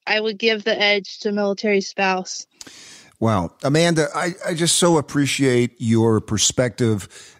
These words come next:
Speaker 2: and your candor, uh, in talking about these things, because it's so important. And, and just like you talked about, I mean, there aren't a lot of, uh, of women, uh, especially that can,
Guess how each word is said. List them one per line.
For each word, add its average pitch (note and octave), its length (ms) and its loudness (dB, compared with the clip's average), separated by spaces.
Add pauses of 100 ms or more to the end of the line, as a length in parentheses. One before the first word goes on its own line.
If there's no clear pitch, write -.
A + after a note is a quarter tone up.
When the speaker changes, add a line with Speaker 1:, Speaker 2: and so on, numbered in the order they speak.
Speaker 2:
and G2+ 460 0
your F#2+ 120 -4
candor, A2 680 0 (360)
uh, G2 340 -4
in A2 160 -2
talking A#2 320 0
about G2 280 -2
these G#2 180 -2
things, G#2 340 0
because G#2 480 -2 (220)
it's - 180 0
so D#3 240 2
important. A2+ 720 0
And, A2+ 260 0
and B2+ 140 -2
just D#3+ 160 0
like D#3+ 120 0
you C3+ 80 2
talked A#2+ 280 -2
about, F2 260 -2
I F2+ 60 0
mean, G2 280 0 (300)
there B2+ 160 4
aren't C3+ 220 2
a A#2+ 80 -4
lot A2 340 0 (120)
of, G2 360 -4
uh, F#2 260 -6
of F#2+ 200 -4
women, G2+ 500 0 (380)
uh, F#2+ 200 -6
especially A2+ 720 -2 (160)
that A#2 260 -2
can, G#2+ 480 0